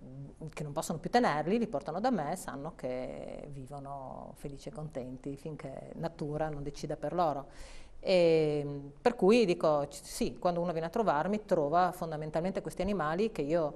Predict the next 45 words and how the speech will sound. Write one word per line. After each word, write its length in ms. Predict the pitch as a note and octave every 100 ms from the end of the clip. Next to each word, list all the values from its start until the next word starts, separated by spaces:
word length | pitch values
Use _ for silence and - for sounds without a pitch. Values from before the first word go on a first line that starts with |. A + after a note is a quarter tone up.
| - - -
ehm, 880 | - D3 C#3 C#3 C3+ C3+ C#3 B2 - - - -
non 180 | - F3+
posso 180 | G3+ G#3+
neanche 180 | A#3+ B3+
dire 180 | D#3+
allevo, 400 | D3+ C#3+ D3 C#3
con 140 | C#3+ E3
i 20 |
quali 220 | D#3 F#3
convivo, 640 | F#3 F#3+ E3 C#3+ D#3 A3 - - - - -
ehm, 1080 | - G#3 G3 F#3+ F3+ E3+ E3 D#3 D#3 D3 C#3 -
con 140 | - G3
i 40 |
quali 220 | G3+ D#3+ F3+
le 80 |
persone 320 | G3 G3 D#3+ F3+
possono 300 | C#3+ - C#3
interagire, 640 | C#3+ D3 D3 E3+ D#3 C3+
no? 360 | C#3 F3 D3 C3+ C3 B2+
Diciamo, 320 | - B2+ C3 B2
per 120 | -
me 140 | D3+ F3+
è 20 |
già 420 | D#3+ E3 E3+ D3 - -
una 300 | - D#3 D3
bella 220 | D3 E3+ F#3
cosa 280 | D#3+ D#3
vedere 220 | F#3 D#3+ D#3
una 100 | D3
persona 380 | - - D#3
che 100 | - E3+
prende 220 | E3+ F3+
in 60 |
braccio 240 | E3 D3 -
una 120 | D#3+
gallina 400 | C3+ C#3+ D#3+ E3+
e 20 |
si 120 | F3 -
rende 240 | D#3 E3
conto 680 | - B2 C3+ D3+ C#3 C3+ C#3
di 100 | C#3+
quello 180 | - C#3+
che 100 | C#3+
mangia, 320 | D3+ C#3 C#3+
no? 100 | E3